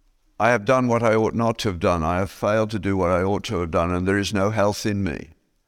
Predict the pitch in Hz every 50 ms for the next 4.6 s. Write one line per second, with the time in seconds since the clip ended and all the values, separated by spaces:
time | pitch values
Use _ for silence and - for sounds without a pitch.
0 | _ _ _ _ _ - 117 131 123 131 165 175 180 165 147 135 127 123 - 117
1 | - - - 113 104 - - 104 95 98 92 - 107 98 95 80 - - - -
2 | - 98 85 76 71 60 52 - - _ _ _ - 107 120 127 113 120 147 160
3 | 170 160 151 135 107 110 - - - 98 - - - - - 101 87 82 90 90
4 | 82 85 80 76 69 73 71 73 - - - -